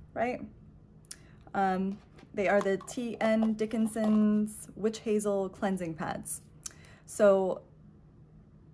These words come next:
I take the mask off, I just wipe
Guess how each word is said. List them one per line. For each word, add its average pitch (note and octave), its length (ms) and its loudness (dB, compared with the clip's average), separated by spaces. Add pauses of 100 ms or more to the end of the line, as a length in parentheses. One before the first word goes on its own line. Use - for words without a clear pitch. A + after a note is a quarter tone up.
(380)
I G3+ 40 -4
take A3 220 0
the A#3 60 -2
mask G#3+ 320 0
off, A#3 440 -2 (200)
I E3+ 300 -4 (100)
just G#3 180 -6
wipe F#3+ 300 -2